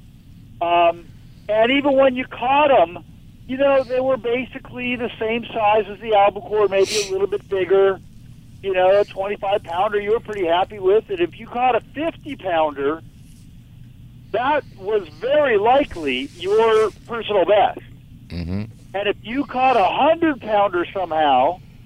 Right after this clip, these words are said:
Speaker 1: I keep saying you, but, uh, <laughs> uh, if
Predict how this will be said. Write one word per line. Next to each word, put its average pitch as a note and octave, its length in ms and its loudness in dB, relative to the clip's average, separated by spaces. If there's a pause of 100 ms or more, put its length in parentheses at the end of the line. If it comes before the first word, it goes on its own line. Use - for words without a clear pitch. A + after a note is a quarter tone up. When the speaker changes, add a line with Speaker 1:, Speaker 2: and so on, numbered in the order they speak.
(180)
Speaker 1:
I D#3 60 -8
keep A#3 260 -14
saying G3+ 240 -6
you, D3+ 440 0 (140)
but, C#3 260 -2 (120)
uh, C#3+ 340 0
<laughs> - 40 -12 (1160)
uh, F3 300 4 (200)
if G#3 140 -6